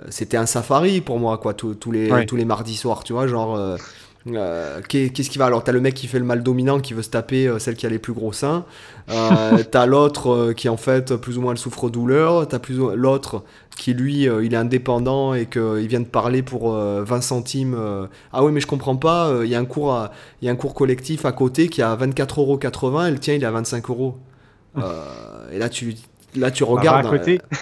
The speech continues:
Speaker 1: euh, <laughs> ben, ouais, ben, c'est ce que je lui dis. Ben, va à côté, alors.
Speaker 2: Ouais.
Speaker 1: Et là,
Speaker 2: Mais
Speaker 1: le mec,
Speaker 2: ça,
Speaker 1: il,
Speaker 2: ouais.
Speaker 1: il a rien dit et puis il m'a plus jamais rien. <laughs> Non, mais tu,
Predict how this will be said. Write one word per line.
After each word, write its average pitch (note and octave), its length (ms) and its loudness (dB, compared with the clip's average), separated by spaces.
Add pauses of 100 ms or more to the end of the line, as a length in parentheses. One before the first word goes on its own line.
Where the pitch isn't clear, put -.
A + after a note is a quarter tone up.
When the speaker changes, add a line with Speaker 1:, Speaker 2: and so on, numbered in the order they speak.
(280)
Speaker 1:
euh, G#3 320 -2
<laughs> - 200 -14
ben, G#2+ 480 -2 (460)
ouais, D#3 200 4
ben, G#2+ 100 0
c'est A#2 120 -6
ce G2+ 60 -8
que - 80 -4
je A#2 80 -4
lui C#3+ 80 2
dis. D#3 160 -2
Ben, G#2+ 120 -2
va G#2 120 0
à A2+ 60 0
côté, D#3+ 260 2
alors. A2 260 -2 (520)
Speaker 2:
Ouais. G#2+ 260 -6 (1700)
Speaker 1:
Et - 20 -4
là, B2 80 2
Speaker 2:
Mais C3 60 2
Speaker 1:
le C3+ 60 2
mec, C#3 120 4
Speaker 2:
ça, A#2+ 100 4
Speaker 1:
il, G#2+ 100 6
Speaker 2:
ouais. A2 40 2
Speaker 1:
il A#2 60 2
a A#2+ 40 4
rien A#2+ 160 2
dit C3 220 0
et C#3+ 60 2
puis A2+ 240 -2
il A2 60 0
m'a A2 140 -2
plus A#2 160 -8
jamais B2 220 -2
rien. A#2+ 280 -2
<laughs> A#2+ 40 2 (840)
Non, D3 80 6
mais - 200 4 (120)
tu, - 100 -2